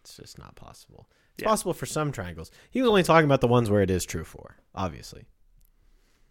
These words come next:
Speaker 2: It, obviously.
Speaker 1: <laughs>
Speaker 2: But it's funny 'cause he gets his brain and then he flubs it. I don't know what they were thinking. It's supposed to, I think it, it's
Speaker 1: Maybe it was
Speaker 2: it's
Speaker 1: a meta
Speaker 2: sa-,
Speaker 1: commentary on how people with brains still get things wrong sometimes.
Speaker 2: 'Cause he got, like, a college degree. That was the point, right? He was like, "I have a degree now, so I'm smart." <laughs> That was, like,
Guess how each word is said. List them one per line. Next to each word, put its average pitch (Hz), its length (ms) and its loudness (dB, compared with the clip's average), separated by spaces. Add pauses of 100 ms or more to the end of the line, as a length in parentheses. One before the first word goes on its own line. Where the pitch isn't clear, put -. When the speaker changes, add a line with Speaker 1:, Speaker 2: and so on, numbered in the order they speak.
(600)
Speaker 2:
It, 185 260 -6
obviously. 135 520 2
Speaker 1:
<laughs> - 40 2 (760)
Speaker 2:
But 185 120 4
it's - 120 2
funny 131 200 2
'cause 135 120 -6
he 135 60 -6
gets 151 180 2
his 131 100 -8
brain 120 260 -6
and 117 60 -12
then 107 80 -14
he 104 80 -14
flubs 101 300 -12
it. - 100 -20
I 220 140 6
don't 240 80 4
know 220 60 2
what - 100 0
they 131 120 4
were 117 80 -4
thinking. 131 360 -4 (100)
It's 147 160 -2
supposed 247 300 -2
to, - 100 -4
I 160 60 0
think 240 260 -6
it, - 140 -10
it's 151 480 -4 (100)
Speaker 1:
Maybe 196 220 2
it 240 80 2
was 196 100 4
Speaker 2:
it's 185 100 4
Speaker 1:
a - 0 -
meta 180 200 8
Speaker 2:
sa-, - 40 -2
Speaker 1:
commentary 156 460 2
on 143 120 -4
how 135 180 -4
people 156 280 -4
with 139 180 -2
brains 120 340 -2
still 123 240 -4
get 107 180 -8
things 90 220 -8
wrong 80 200 -12
sometimes. - 540 -18
Speaker 2:
'Cause 202 160 2
he 208 140 0
got, 220 220 4
like, 226 100 -4
a 165 80 -6
college 151 400 -2
degree. 123 400 -8
That 113 180 -6
was 120 120 -12
the - 80 -20
point, 95 400 -20
right? 110 200 -12
He 113 80 -14
was 110 140 -14
like, 104 120 -14
"I 110 140 -4
have 117 160 -4
a 104 60 -18
degree 107 420 -16
now, 85 240 -16
so - 160 -6
I'm - 140 -10
smart." - 400 -16
<laughs> - 40 -20
That 165 160 4
was, 180 140 4
like, 156 160 4